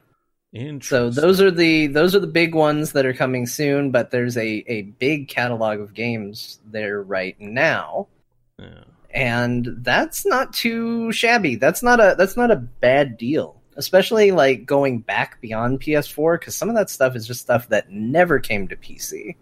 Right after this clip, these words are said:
Speaker 1: I guess. So the second question I have is, I have a, um, a Windows <laughs> controller. You know, when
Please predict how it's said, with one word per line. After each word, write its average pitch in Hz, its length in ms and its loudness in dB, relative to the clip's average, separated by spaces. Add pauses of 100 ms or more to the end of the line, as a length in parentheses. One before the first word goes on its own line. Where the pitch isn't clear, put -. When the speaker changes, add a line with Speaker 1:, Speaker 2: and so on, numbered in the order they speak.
(200)
Speaker 1:
I 101 200 -8 (100)
guess. 160 540 -4 (160)
So 113 520 0
the 98 260 -4
second 139 420 -4
question - 340 -4
I 95 40 -8
have 92 260 -4
is, 95 100 -10
I 123 140 0
have 131 240 2
a, 107 280 2
um, 90 260 -10 (760)
a 107 80 -4
Windows 120 580 0
<laughs> - 120 -12
controller. 135 600 2
You 117 80 -6
know, 107 140 -2
when 101 220 -6